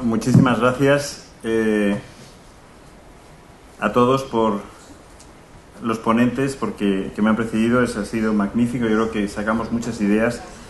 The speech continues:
Eh, me gustaría ser breve, porque nos, nos hemos pasado de tiempo. Es verdad que hemos empezado tarde, pero vamos, me voy a intentar ajustar, dar los datos principales, decir que lo que voy a decir es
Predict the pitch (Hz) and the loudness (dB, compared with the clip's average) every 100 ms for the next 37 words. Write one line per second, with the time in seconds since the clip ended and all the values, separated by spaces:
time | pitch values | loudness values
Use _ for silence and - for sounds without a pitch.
0 | - - - - - - - 101 101 101 | -20 -20 -20 -20 -18 -14 -2 2 4 2
1 | 95 - - 110 110 110 120 127 127 127 | 0 -6 -4 -4 0 2 4 2 4 2
2 | 123 - - - 104 127 143 180 208 - | 4 2 0 -8 -2 2 4 2 -2 -8
3 | - - - - - - 104 110 110 117 | -20 -20 -20 -20 -20 -14 -8 -6 -6 -4
4 | 139 123 127 156 - 135 131 123 127 131 | -4 -2 -4 -4 -2 2 2 2 -2 -2
5 | 127 127 127 120 123 120 117 120 127 127 | 0 0 0 -2 -2 -4 -2 0 0 0
6 | 123 139 117 117 123 117 117 120 127 131 | -4 -2 0 0 0 -6 -6 -4 -2 -4
7 | - 139 135 123 - 131 131 - - - | -2 -2 -2 -8 -2 0 0 -4 -16 -20
8 | - - - 117 139 151 156 151 151 143 | -20 -20 -12 2 2 2 -2 -2 -4 -6
9 | 143 131 120 135 139 147 151 - 127 151 | -6 -4 0 2 2 0 -4 -10 -4 -2
10 | 151 147 139 139 170 165 170 160 160 160 | 0 0 0 2 2 2 0 0 -2 -4